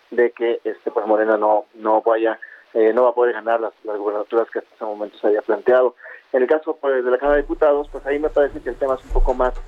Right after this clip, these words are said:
eh, complejo, porque la, eh, en buena medida, eh, eh, pues, si nosotros, eh, vemos, por ejemplo,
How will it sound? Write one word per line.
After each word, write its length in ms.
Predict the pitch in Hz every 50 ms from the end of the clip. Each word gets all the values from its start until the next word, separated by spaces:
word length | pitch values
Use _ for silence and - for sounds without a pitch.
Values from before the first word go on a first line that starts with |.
| - - - - - - -
eh, 140 | 359 -
complejo, 640 | - - 277 269 262 - 311 294 208 285 - - - -
porque 300 | - 127 123 - - 143
la, 300 | 139 139 135 131 135 135 135
eh, 280 | 131 127 131 131 127 - - - - - -
en 80 | 143 139
buena 180 | 151 170 175
medida, 420 | 175 165 156 156 156 143 143 143 147 - - - - -
eh, 800 | - 135 127 127 123 123 123 123 123 120 120 117 123 120 123 120
eh, 40 | 120 - -
pues, 140 | 131 - -
si 40 | 131
nosotros, 440 | 131 131 131 160 156 - 262 - 311 302 127 -
eh, 160 | 131 127 123 113
vemos, 440 | 120 123 143 156 151 147 135 -
por 160 | - 131 123 117
ejemplo, 420 | - 135 131 - 131 135 127